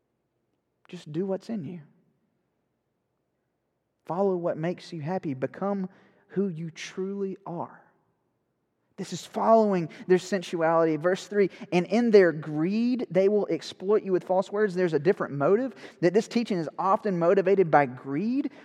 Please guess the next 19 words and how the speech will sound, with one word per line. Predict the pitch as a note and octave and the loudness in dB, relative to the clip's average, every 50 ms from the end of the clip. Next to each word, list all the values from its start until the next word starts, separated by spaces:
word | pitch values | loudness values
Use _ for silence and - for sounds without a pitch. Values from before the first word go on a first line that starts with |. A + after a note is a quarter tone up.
| - - _ - | -20 -20 _ -6
And | - D#3 D3+ D3+ D3 | -4 -4 -4 -4 -4
then | D3+ F#3+ A3 A3 A3+ G#3+ | -2 0 0 2 0 0
there's | F3 F3+ F3+ D#3+ C3+ | 0 -2 -2 -2 -2
a | C#3 | -4
different | C3 B2+ C#3 D#3 F3+ F#3+ - - F#3 D#3 - | -6 -6 -2 -2 -2 -2 -2 -4 -8 -8 -6
witness. | - D3 D#3+ C#3+ - C#3 B2+ - - | -4 0 0 0 0 -2 -6 -6 -6
There | - D#3 D3+ C3+ | -4 -4 -2 -4
is | B2+ A#2 | -4 -6
false | - - _ _ _ - D#3 D#3+ E3 E3 E3+ - - - - _ _ _ _ _ _ _ _ - | -10 -16 _ _ _ 2 2 2 2 0 -4 -8 -12 -20 -20 _ _ _ _ _ _ _ _ -12
words. | C#3 C3 C3+ C#3 C3+ A#2+ G#2+ - - G2 - - - - - - - _ _ _ _ _ _ _ _ _ | -8 -4 0 0 0 0 -2 -6 -12 -16 -18 -20 -20 -20 -20 -20 -20 _ _ _ _ _ _ _ _ _
The | - A#2 | -14 -8
false | - - E3 E3 D#3 - | -4 -4 -4 -4 -4 -8
teaching | - - - D#3+ D3+ - - C3+ A#2+ A#2 | -12 -12 -10 -10 -10 -8 -8 -8 -8 -6
will | A#2 A#2 A2+ | -6 -8 -8
deny | A#2 - G#2 A2 A2+ A2 A#2 B2+ C3+ C3+ C#3 C#3 C#3 C3+ _ _ _ _ _ _ - | -8 -10 -10 -8 -8 -6 -6 -4 -6 -6 -8 -10 -12 -14 _ _ _ _ _ _ -12
the | A#2+ | -12
word | A2 G#2+ A2+ B2 C3 C3+ C3+ C3+ C3 C3 C3 C3 _ _ _ _ _ _ - | -10 -8 -6 -4 -4 -2 -2 -4 -4 -6 -8 -12 _ _ _ _ _ _ -14
of | - A#2 - | -14 -14 -14
truth. | - - - - - - A2+ - _ _ | -16 -16 -14 -12 -12 -12 -14 -18 _ _